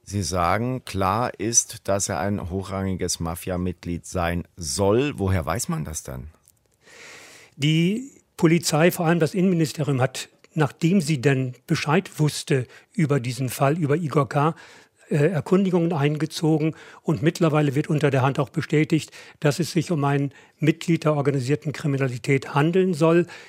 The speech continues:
Speaker 2: Über Personenangaben macht die Polizei in der Regel keine Angaben. Aber nichtsdestotrotz kann man davon ausgehen, dass es sich hier um die organisierte Kriminalität handelt, die hier in Hannover eine Rolle spielt.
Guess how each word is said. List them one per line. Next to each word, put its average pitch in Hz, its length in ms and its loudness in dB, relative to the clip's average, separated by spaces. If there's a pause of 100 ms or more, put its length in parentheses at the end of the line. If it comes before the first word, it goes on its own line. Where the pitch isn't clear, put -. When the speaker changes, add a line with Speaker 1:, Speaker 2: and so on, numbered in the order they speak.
(120)
Speaker 2:
Über 147 480 2 (160)
Personenangaben 143 1120 0
macht 131 200 -4
die 143 60 -2
Polizei 139 500 -2
in 135 100 -4
der 131 140 -2
Regel 127 240 0
keine 156 380 2
Angaben. 143 520 0 (320)
Aber 147 300 4
nichtsdestotrotz 160 880 -2
kann 143 140 0
man 139 100 0
davon 139 280 -2
ausgehen, 143 440 0 (300)
dass - 200 0
es - 140 -12
sich 139 140 -2
hier 151 400 2 (340)
um 156 200 2
die 160 100 2
organisierte 139 580 0
Kriminalität 127 760 -2
handelt, 135 340 -2 (280)
die 147 80 -2
hier 151 220 4
in 131 140 0
Hannover 127 500 -2 (140)
eine 151 180 2
Rolle 139 260 0
spielt. 208 420 -6